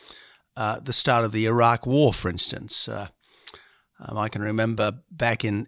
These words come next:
in two thousand and three, there was a, a, a very fierce debate, uh, in the Parliament over the circumstances that were, uh, causing us to commit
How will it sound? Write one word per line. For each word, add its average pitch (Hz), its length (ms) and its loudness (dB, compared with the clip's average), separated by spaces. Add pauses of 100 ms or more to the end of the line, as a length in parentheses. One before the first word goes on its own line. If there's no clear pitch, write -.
in 113 160 -6
two 120 180 0
thousand 107 360 0
and 101 140 -4
three, 107 280 -2
there 101 180 0
was 104 180 2
a, 101 180 -2 (600)
a, 127 360 -10 (160)
a 139 80 -4
very 123 320 2
fierce 151 540 4
debate, 95 520 -2 (240)
uh, 110 140 -8 (140)
in 117 140 -2
the 95 80 -2
Parliament 95 600 -4 (600)
over 104 400 2 (960)
the 117 140 -6
circumstances 101 1500 2
that 113 360 -6
were, 101 420 -6 (600)
uh, - 120 -16
causing 107 440 0
us 101 260 0
to 113 120 -2
commit 110 360 -6